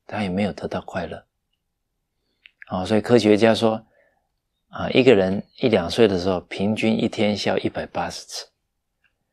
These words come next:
成年之后啊，平均一天笑七次。科学这些数字啊，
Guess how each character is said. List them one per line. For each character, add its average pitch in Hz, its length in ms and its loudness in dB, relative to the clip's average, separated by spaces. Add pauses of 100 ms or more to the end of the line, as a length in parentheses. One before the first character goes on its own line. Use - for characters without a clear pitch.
(200)
成 113 320 2
年 101 220 2
之 120 100 -2
后 107 220 0
啊， 80 120 -14 (380)
平 101 260 -2
均 113 240 -2
一 113 80 0
天 101 280 -4
笑 95 180 -6
七 - 320 -4
次。 - 320 -12 (1900)
科 196 280 12
学 107 240 6
这 139 120 2
些 135 180 2
数 127 300 2
字 120 240 0
啊， 78 180 -6